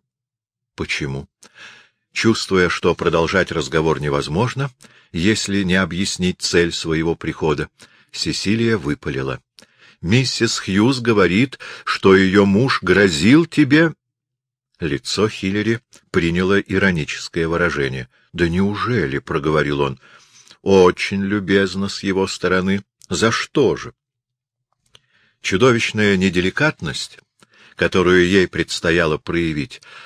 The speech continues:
обида, что ее вынудили к этому, все это совсем обескуражило Сесилию.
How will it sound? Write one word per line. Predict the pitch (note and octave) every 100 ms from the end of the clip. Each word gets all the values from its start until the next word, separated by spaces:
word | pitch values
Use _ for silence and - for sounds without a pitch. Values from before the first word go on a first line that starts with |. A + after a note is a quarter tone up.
| -
обида, | E2+ F2+ E2 A2+ F2 D2+
что | - - D#2
ее | D2+ D2+ D#2
вынудили | G2+ D#3 A#2+ E2+ D2+
к | - -
этому, | C2 - B1+ - _ _ _ _ _
все | - -
это | B2 A2+ G#2+
совсем | F#2 F#2 D#2 - B2+ B2
обескуражило | A2 A2 - A2 G2 D#2 D2 C2+ C2 -
Сесилию. | - D#2 - D2+ B1+ C2